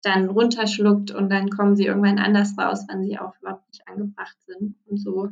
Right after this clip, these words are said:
finde ich, ist das eine schöne Art und Weise, damit umzugehen, zu sagen, "Ich kann jetzt entweder nicht, ich habe die Kapazität nicht oder ich brauche jetzt einfach mal einen Moment für mich, ähm,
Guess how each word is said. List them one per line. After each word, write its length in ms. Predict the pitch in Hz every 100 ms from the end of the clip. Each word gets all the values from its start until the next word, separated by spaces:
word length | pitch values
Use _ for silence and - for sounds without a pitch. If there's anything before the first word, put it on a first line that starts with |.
| - _ _ _ -
finde 120 | 226
ich, 60 | 220
ist 140 | 214
das 160 | 220 214
eine 80 |
schöne 300 | 208 220 214 202
Art 120 | 202
und 120 | 202
Weise, 260 | 196 202 202
damit 320 | 202 196 196
umzugehen, 500 | 202 202 196 190 196
zu 140 | 196
sagen, 260 | 196 196 196
"Ich 200 | - - _ _ _ _ _ _ _
kann 200 | - 262
jetzt 160 | 302 302
entweder 420 | 277 277 269 262
nicht, 320 | 269 277 -
ich 120 | 311
habe 120 | 208
die 120 | 208 208
Kapazität 760 | 214 208 208 202 202 233 240
nicht 340 | 240 247 - _ _ _ _ _
oder 540 | 220 220 214 214 214
ich 160 | 202 202
brauche 200 | 208 214
jetzt 140 | 214
einfach 240 | 196 196 202
mal 120 | 208
einen 100 | 208
Moment 300 | 208 208 208
für 120 | 202
mich, 380 | 202 202 202 202 202
ähm, 540 | 190 196 202 202 -